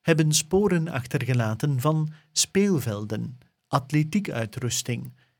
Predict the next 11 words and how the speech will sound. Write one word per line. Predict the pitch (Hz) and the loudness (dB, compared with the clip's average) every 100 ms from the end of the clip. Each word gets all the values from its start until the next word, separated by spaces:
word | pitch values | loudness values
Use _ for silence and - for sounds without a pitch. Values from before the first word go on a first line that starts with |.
| _ - | _ -2
en | 139 123 | -2 0
afbeeldingen | - 156 147 160 156 151 147 143 | 2 2 4 4 6 4 0 -2
of | - 190 | -4 -2
sculpturen | - - 131 123 175 196 190 185 180 - - | -2 0 -2 0 0 2 2 2 0 -6 -10
die | - 139 | 0 2
verband | 123 120 151 156 | 4 2 2 2
houden | 117 131 123 127 127 - | 2 2 2 0 0 -2
met | 131 127 | -4 0
hun | 131 | 0
sportbeoefening. | 123 - 123 104 - 123 127 - 113 110 - _ _ _ _ _ _ _ _ _ _ _ _ _ _ _ _ _ _ | 0 -2 -4 -8 -6 -6 -4 -4 -4 -6 -12 _ _ _ _ _ _ _ _ _ _ _ _ _ _ _ _ _ _
Bovendien | 147 156 139 127 120 131 | 4 4 4 2 0 0